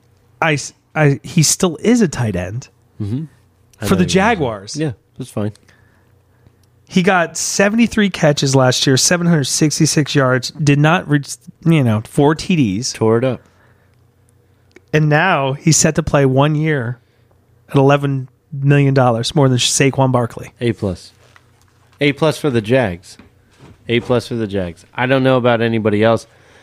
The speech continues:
Speaker 2: Honestly, Evan Ingram, when he was with the Giants, he had so much potential, and I loved it so much. But we just had terrible coaches.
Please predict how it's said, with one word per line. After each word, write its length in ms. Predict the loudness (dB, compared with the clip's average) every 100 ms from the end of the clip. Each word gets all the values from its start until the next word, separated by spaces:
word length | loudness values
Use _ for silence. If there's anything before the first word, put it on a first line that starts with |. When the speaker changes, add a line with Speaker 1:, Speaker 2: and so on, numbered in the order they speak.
| _ -6
Speaker 2:
Honestly, 600 | -2 -2 -2 2 2 2 -6 -20 _ -4
Evan 240 | -4 -2
Ingram, 320 | -2 0 0
when 140 | 2 0
he 100 | 0
was 180 | -2 -2
with 120 | -6
the 80 | -4
Giants, 640 | 0 0 0 -2 -6 -16 _ _ _ _
he 260 | -8 -2 0
had 520 | 0 2 2 0 -4 -16 _ _ _ -18
so 360 | -10 -4 -2
much 240 | 0 -2 -4
potential, 680 | -4 -2 -4 -4 -8 -8 -10
and 100 | -8
I 100 | -4
loved 280 | -4 -4
it 80 | -6
so 160 | -8 -8
much. 300 | -8 -10 -14 _ _ _
But 100 | -4
we 140 | -2 -2
just 200 | -4 -2
had 240 | -4 -6
terrible 480 | -12 -4 -2 -2 -4
coaches. 640 | -2 -2 -2 -6 -8 -10